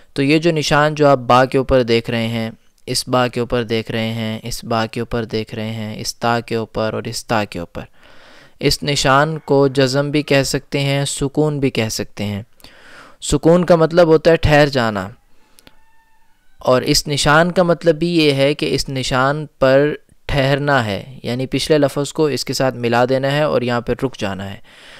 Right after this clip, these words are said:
और जिस लफ्ज़ पर, I mean, जिस लेटर पर, जिस हर्फ पर ये निशान होता है, उसको साकिन कहते हैं।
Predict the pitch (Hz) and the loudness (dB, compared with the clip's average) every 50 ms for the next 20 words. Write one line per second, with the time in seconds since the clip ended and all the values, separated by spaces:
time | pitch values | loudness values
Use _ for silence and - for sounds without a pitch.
0 | - - - - - - - 127 131 120 135 165 165 156 - - - - 123 131 | -20 -20 -20 -20 -4 0 2 2 2 2 2 2 2 2 2 0 -2 -2 0 0
1 | 139 - - 170 160 147 - 165 160 160 156 - - - 135 135 139 147 147 143 | 2 4 4 4 2 4 4 6 6 6 4 2 2 2 2 2 0 -2 -4 -4
2 | 131 147 147 147 - - - - - - - - - 117 127 131 127 120 160 160 | -4 -4 -2 -2 -2 -2 -2 -4 -6 -8 -12 -12 -6 0 2 2 4 4 4 4
3 | 160 - - 147 147 147 143 143 147 156 - - _ _ _ - - 139 139 - | 4 4 4 6 6 6 4 2 -2 -4 -8 -14 _ _ _ -10 -8 -4 -4 -2
4 | - - - 143 147 160 156 - - - 160 156 147 143 135 127 120 - - 131 | -4 -2 0 2 2 2 0 0 2 4 4 4 4 0 -2 -4 -4 -4 0 2
5 | 127 139 151 147 139 123 - - 127 135 135 139 139 - 131 131 - - - 143 | 2 2 2 0 -2 -2 -2 -2 0 0 2 0 0 -2 -4 -8 -6 -4 -4 -4
6 | 135 - - 131 123 120 - 127 123 120 113 - 104 98 - - 95 98 98 95 | -2 -2 -2 -2 -2 -2 -2 -4 -4 -4 -6 -8 -8 -8 -8 -12 -12 -12 -12 -12
7 | 95 | -14